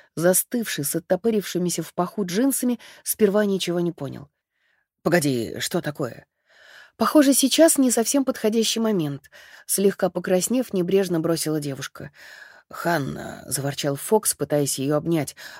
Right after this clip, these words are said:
«а как же поцелуй?» Она вздохнула. «Мне нужно забрать вещи из твоей квартиры. Автобус отходит в семь утра». У Фокса закружилась голова.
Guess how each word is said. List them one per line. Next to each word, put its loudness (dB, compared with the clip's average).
«а 0
как -2
же 0
поцелуй?» 0
Она 2
вздохнула. -2
«Мне 4
нужно 0
забрать 4
вещи 0
из 0
твоей 2
квартиры. -4
Автобус 0
отходит -2
в -10
семь -2
утра». -8
У -4
Фокса -2
закружилась -4
голова. -6